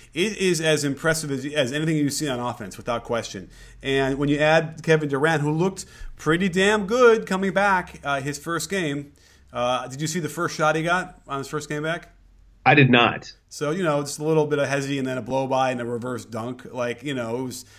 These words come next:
Speaker 1: off one foot. Like, it was just, like, nothing, like, he hadn't missed any time. So, um, you know, even if he wants to use the first round to get back into shape, um, that, you know, there's just no, they, they don't have an answer. Aminu is not the answer for K D.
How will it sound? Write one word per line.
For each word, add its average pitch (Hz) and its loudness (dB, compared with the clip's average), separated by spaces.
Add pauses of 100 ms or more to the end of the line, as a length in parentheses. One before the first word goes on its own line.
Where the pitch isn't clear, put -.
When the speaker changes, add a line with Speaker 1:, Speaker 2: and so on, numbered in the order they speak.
(100)
Speaker 1:
off 127 2
one 139 0
foot. 127 -4
Like, 123 -2
it 135 -8
was 139 -8
just, - -8
like, 123 -2
nothing, 123 -6
like, 120 -6
he 131 -6
hadn't 120 -4
missed 117 -6
any 117 -6
time. 120 -6 (440)
So, 131 -2
um, 120 0
you 180 -2
know, 139 2
even 180 0
if 165 -6
he 170 0
wants 156 0
to 151 -4
use 147 0
the 139 -8
first 147 -2
round 139 0
to 131 -2
get 123 -4
back 131 -2
into 113 -8
shape, 143 -2 (600)
um, 110 -4 (100)
that, 120 -2
you 135 -2
know, 123 -2
there's 120 -2
just 127 -6
no, 131 -2
they, 131 -2
they 139 2
don't 147 2
have 127 0
an 131 -2
answer. 131 -2
Aminu 151 4
is 131 0
not 139 0
the 131 -2
answer 127 -4
for 117 -8
K 113 -4
D. 107 -8